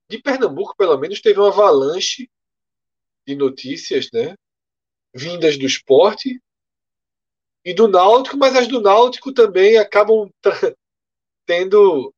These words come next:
tendo relação direta com o Santa Cruz. João, o portal N E quarenta e cinco motor hoje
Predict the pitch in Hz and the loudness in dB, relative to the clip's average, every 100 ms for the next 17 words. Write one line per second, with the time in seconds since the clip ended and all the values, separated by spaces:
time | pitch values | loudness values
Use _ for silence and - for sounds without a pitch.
0 | _ - 156 165 170 170 147 120 107 156 | _ -6 -6 -6 -10 -8 -8 -8 -6 0
1 | 170 160 165 170 190 143 147 156 180 - | 2 0 -4 -4 0 4 4 2 -6 -4
2 | 185 - 196 208 - 135 117 107 - - | -8 -6 -2 -2 -2 -12 -12 -14 -16 -16
3 | _ _ _ _ - 190 226 190 - _ | _ _ _ _ 0 4 4 2 -4 _
4 | _ _ _ _ _ - 139 220 196 - | _ _ _ _ _ -20 0 0 0 0
5 | 208 269 277 247 233 233 226 226 196 - | 0 0 -4 -2 2 2 2 0 -2 -12
6 | 220 240 226 208 208 214 185 165 202 220 | -8 -2 4 2 6 4 6 4 2 2
7 | 285 320 | -8 -8